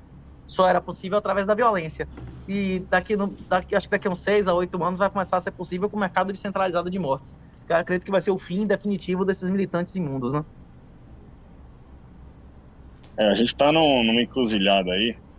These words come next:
Speaker 2: Eu ainda tento defender um pouco ali que, pelo menos, o, o Bolsonaro ganha essa eleição. Porque eu sei que muita gente entrou na bolha depois de dois mil e vinte, muita gente talvez ainda esteja no prejuízo,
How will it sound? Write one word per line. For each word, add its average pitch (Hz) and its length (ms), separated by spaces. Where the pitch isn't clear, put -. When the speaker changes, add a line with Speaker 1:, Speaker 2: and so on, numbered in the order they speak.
Speaker 2:
Eu 101 120
ainda 113 560
tento 151 320
defender 110 540
um 104 40
pouco 101 300
ali 95 180
que, 90 400
pelo 92 160
menos, 101 300
o, 98 60
o 92 380
Bolsonaro 98 520
ganha 95 200
essa 92 180
eleição. 95 380
Porque 104 120
eu 120 60
sei 139 140
que 135 100
muita 147 260
gente 131 240
entrou 117 220
na 110 100
bolha 98 480
depois 98 340
de 110 100
dois 101 60
mil 101 120
e - 20
vinte, 107 320
muita 110 240
gente 107 240
talvez 101 340
ainda 98 180
esteja 95 400
no 92 120
prejuízo, 98 540